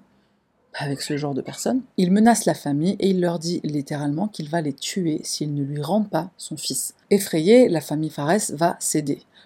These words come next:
L'enfant est donc rendu à son père. Tara raconte plus tard pendant une interview, «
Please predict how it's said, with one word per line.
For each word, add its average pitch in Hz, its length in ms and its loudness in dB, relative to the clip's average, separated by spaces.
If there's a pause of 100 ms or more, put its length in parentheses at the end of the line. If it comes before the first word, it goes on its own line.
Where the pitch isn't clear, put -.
L'enfant 165 480 0
est 156 100 -2
donc 143 360 -6
rendu 175 720 -4
à 139 100 -6
son 151 200 -4
père. 226 400 0 (380)
Tara 156 260 0
raconte 165 300 -4
plus - 180 -14
tard 190 220 -2
pendant 156 320 -4
une 147 140 -2
interview, « 143 500 -6